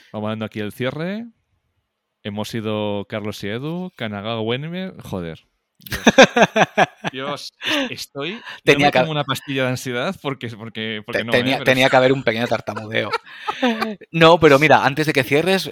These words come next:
Speaker 2: viene
Speaker 1: Sí.
Speaker 2: bien para decir: eh, quien haya llegado hasta aquí, lo dicho, si tenéis cualquier tipo de pregunta o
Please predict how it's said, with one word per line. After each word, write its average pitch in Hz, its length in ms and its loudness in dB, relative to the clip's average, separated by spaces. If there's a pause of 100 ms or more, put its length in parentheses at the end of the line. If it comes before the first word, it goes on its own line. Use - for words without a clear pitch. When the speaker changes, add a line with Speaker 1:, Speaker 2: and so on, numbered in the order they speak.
Speaker 2:
viene 135 280 0
Speaker 1:
Sí. 131 80 -2
Speaker 2:
bien 143 220 0
para 123 160 2
decir: 123 580 0 (100)
eh, 117 720 0
quien 120 140 -6
haya 131 160 -4
llegado 131 240 -2
hasta 120 160 -6
aquí, 143 400 -2
lo 120 160 -2
dicho, 117 420 -6
si 117 220 -6
tenéis 131 320 -4
cualquier 120 340 -4
tipo 117 180 -6
de 107 60 -8
pregunta 143 640 -2 (440)
o 117 360 4